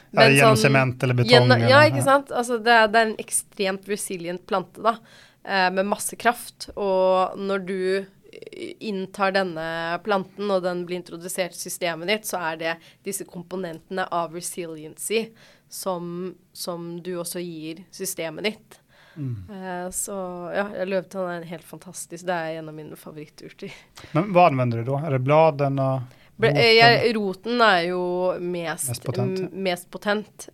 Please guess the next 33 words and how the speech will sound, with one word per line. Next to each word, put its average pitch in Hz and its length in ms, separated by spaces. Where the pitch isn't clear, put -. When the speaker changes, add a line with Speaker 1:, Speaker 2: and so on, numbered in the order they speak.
Speaker 2:
eh, 190 400
men 190 340
bladene 185 640
også 185 320
kan 262 160
man 180 240
lage 147 400
tonic 151 380
på, 190 160
eller 151 540
bruke 185 240
til 160 220
og 156 80
med 160 80
i - 20
salater. 160 720
Speaker 1:
Mm, 139 380
ja, 131 100
precis. 127 300
Speaker 2:
Ikke - 100
sant? 220 160
Speaker 1:
Lite, 160 60
lite 131 180
bittert, 147 320
men 131 160
det 131 80
Speaker 2:
Ja. 214 240
Speaker 1:
kan 156 160
funka 131 280
i, 127 100
i 135 40
lagom 123 420
mängd. 131 320